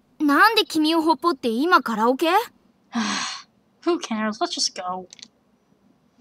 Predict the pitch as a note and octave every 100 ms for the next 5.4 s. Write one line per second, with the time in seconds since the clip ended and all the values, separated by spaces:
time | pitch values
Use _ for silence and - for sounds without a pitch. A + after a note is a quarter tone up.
0 | _ _ _ _ _ _ - _ - _
1 | _ _ - C4+ C4 A#3+ G3+ F3+ F#3 C#4
2 | - A4 G4+ C4 - _ _ - F#4 E4+
3 | - - - - _ _ _ _ - -
4 | _ _ _ _ _ _ _ _ _ _
5 | - - D#4